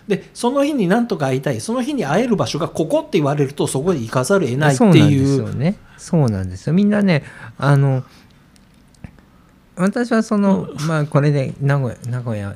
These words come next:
Speaker 2: の患者様だけじゃなくて、広がったなと思ったんですけど、その患者様方っていうのは、もっと広いエリアで生活をしてるんですよね。
Speaker 1: そうなんですね。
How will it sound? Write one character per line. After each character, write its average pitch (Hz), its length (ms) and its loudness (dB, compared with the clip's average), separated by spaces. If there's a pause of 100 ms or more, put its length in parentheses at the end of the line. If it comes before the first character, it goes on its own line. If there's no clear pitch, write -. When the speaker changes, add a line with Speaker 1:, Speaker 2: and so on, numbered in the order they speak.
(100)
Speaker 2:
の 113 160 -8
患 110 180 -6
者 104 120 -6
様 101 260 -6
だ 101 120 -6
け 113 120 -6
じ 107 80 -8
ゃ 104 40 -6
な 101 80 -6
く - 140 -16
て、 - 200 -6 (200)
広 127 240 2
が 120 80 -2
っ 113 40 -8
た - 120 -8
な 143 160 0
と 151 140 -8
思 110 120 -4
っ 117 40 -4
た - 140 -12
ん 92 80 -8
で 92 60 -10
す - 80 -20
け 110 100 -10
ど、 113 120 -6 (200)
そ - 120 -8
の 233 100 -2
患 254 220 -2
者 254 100 0
様 220 240 2
方 214 260 0
っ 113 60 -4
て - 300 -12
い 104 100 -6
う 107 80 -8
の 104 140 -6
は、 110 180 -4 (220)
も 233 160 0
っ 339 40 -4
と - 180 2
広 156 320 0
い 120 40 -2
エ 120 100 -2
リ 110 120 -2
ア 90 80 -2
で 104 200 -4
生 117 220 0
活 - 260 -6
を 92 40 -6
し - 100 -12
て 110 100 -4
る 92 80 -4
ん 85 80 -10
で 87 100 -12
す - 100 -18
よ 127 80 -6
ね。 165 120 0
Speaker 1:
そ - 80 6
う - 20 4
な - 60 0
ん 131 100 -8
で 110 100 -10
す - 120 -12
ね。 170 220 -8